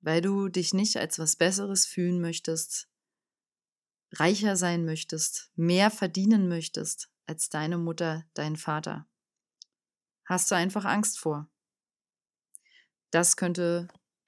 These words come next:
hier das Muster sein. Okay, ich würde an dieser Stelle noch mal ganz kurz diese fünf Beispiele zusammenfassen. So im Groben.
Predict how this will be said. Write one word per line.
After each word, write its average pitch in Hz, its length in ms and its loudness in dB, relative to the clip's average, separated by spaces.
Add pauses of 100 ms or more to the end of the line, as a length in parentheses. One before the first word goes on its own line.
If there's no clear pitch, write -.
hier 175 220 -2
das 170 180 2
Muster 165 280 -2
sein. 156 340 -6 (1500)
Okay, 165 280 -4
ich 151 140 -6
würde 180 180 2
an 190 100 2
dieser 202 200 2
Stelle 202 240 -2
noch 185 120 0
mal 180 160 0
ganz 180 320 0
kurz - 500 -4
diese 175 560 2 (680)
fünf 233 540 4
Beispiele 170 1040 -2 (460)
zusammenfassen. 160 1200 0 (1800)
So 170 200 0
im 156 120 0
Groben. 156 560 -6